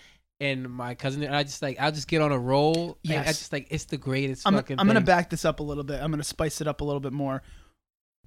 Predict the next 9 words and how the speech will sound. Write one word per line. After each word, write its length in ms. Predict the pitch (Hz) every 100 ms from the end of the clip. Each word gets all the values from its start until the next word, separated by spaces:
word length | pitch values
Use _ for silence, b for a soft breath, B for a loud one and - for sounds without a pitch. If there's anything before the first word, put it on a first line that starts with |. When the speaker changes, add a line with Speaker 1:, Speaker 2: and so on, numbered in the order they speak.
| -
Speaker 2:
Holding 380 | - 196 220 233
court 480 | - 170 196 - _ _ _ -
and 240 | 170 165
nobody 460 | 165 170 170 175 165
acknowledges 680 | 151 151 147 147 143 147 135
that 200 | 131 147
you 60 |
do 140 | 135 127
comedy. 520 | - 123 117 -